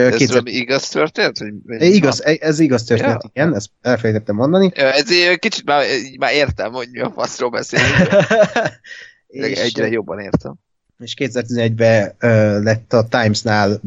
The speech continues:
Speaker 2: Togo a világ leghősiesebb kutyája, vagy állata, és gondolom e, e kapcsán merült fel ennek a filmnek az ötlete.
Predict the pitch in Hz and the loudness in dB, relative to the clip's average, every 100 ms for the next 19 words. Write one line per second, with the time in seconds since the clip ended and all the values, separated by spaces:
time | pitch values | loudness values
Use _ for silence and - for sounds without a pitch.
0 | 117 - _ _ 139 107 104 127 120 - | -12 -16 _ _ 0 0 2 2 0 -6
1 | _ - - 110 107 104 101 101 123 113 | _ -20 -4 2 4 4 4 2 2 4
2 | 107 107 120 117 117 107 123 107 117 117 | 2 2 0 2 0 2 2 2 0 0
3 | 113 117 107 104 110 107 110 107 101 135 | 0 2 4 4 4 4 2 2 2 2
4 | 170 - - - - - - 85 98 98 | 0 -4 -20 -20 -20 -20 -18 -14 -10 -8
5 | 113 120 113 117 113 - 101 - 113 92 | -2 2 4 4 2 -2 -4 -4 -4 -4
6 | - 101 98 90 - 104 101 98 - 101 | -2 0 0 0 -4 -2 0 0 2 2
7 | 92 92 - - 104 90 95 107 110 95 | 4 2 -2 0 0 2 0 0 2 2
8 | 117 127 | 2 0